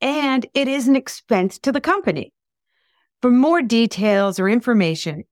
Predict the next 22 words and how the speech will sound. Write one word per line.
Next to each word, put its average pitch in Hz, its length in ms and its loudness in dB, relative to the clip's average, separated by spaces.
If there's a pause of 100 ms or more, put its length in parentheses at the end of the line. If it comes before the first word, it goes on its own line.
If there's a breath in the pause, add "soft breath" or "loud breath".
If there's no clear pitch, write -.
you 226 200 2
need 214 460 4
to 254 120 -2
talk 160 440 -6
to - 100 -8
your 180 140 -2
tax 143 420 -8
preparer. 143 640 -6 (360)
They 180 300 0
can 339 160 -2
help 190 320 -4
you 190 80 2
decide 165 520 -4
what 196 340 -4 (140)
is 214 220 0
the 147 160 -10 (120)
best 208 420 -4
entity 208 500 -2
for 170 200 -6
you, 262 540 2 (840)
dependent 320 560 0
on 240 380 2